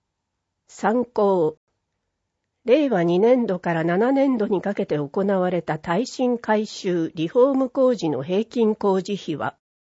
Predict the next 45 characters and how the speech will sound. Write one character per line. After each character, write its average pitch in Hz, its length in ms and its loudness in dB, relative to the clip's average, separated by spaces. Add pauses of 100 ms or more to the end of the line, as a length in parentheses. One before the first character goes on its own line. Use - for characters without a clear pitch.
(140)
耐 240 240 0
震 277 320 0
改 254 260 0
修 240 300 -6
工 226 260 0
事 - 300 -12
二 170 140 -2
百 269 280 -4
二 247 180 0
十 226 240 -2
万 190 300 -2
円、 131 240 -12 (800)
リ 180 120 -2
フ 285 140 -2
ォ 285 120 4
ー - 20 2
ム 269 160 2
工 254 260 0
事 - 300 -14
百 170 280 -10
七 262 300 2
十 147 240 -6
八 - 340 -8
万 240 240 2
円 240 220 4
と 214 140 -2
な 226 120 0
っ 226 60 -8
て - 160 -4
お 151 120 -4
り 131 140 -10
ま 123 140 -10
す。 - 360 -20 (920)
な 240 200 2
お、 139 180 -2 (460)
工 285 280 0
事 285 120 -4
費 175 200 -6
は、 123 220 -6 (600)
建 277 280 2
築 254 300 -4
年 226 300 4
度、 135 220 -10 (380)
規 247 180 -4
模、 - 220 -4